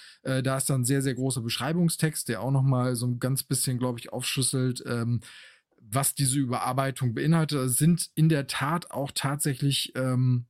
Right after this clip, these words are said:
also es sind vier Seiten mehr, meine ich. Vier oder fünf Seiten müssten das mehr sein als in der Erstauflage.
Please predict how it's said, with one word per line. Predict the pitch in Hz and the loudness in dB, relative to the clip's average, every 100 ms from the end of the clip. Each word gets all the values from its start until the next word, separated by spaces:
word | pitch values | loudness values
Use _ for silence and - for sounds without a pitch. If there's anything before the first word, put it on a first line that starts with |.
| _ _ _ _ - | _ _ _ _ -8
also | 147 123 | -2 0
es | |
sind | 139 139 | 2 0
vier | - - 180 214 | 0 2 2 2
Seiten | 151 156 175 160 | 2 2 2 4
mehr, | 143 151 156 120 147 170 135 | 4 4 4 0 -2 -4 -2
meine | 120 123 143 | 0 2 2
ich. | 190 - | 0 -2
Vier | - 165 175 | 0 2 2
oder | 143 | 0
fünf | 123 175 185 | 2 2 2
Seiten | 139 151 160 | 0 -2 2
müssten | 147 147 135 | 2 2 0
das | 131 | 0
mehr | 131 135 156 | 2 2 2
sein | 147 143 | 2 0
als | 127 131 | -2 -4
in | 127 | -4
der | 120 | -4
Erstauflage. | 107 139 101 101 - 98 95 117 | -4 -4 -6 -8 -6 -4 -4 -4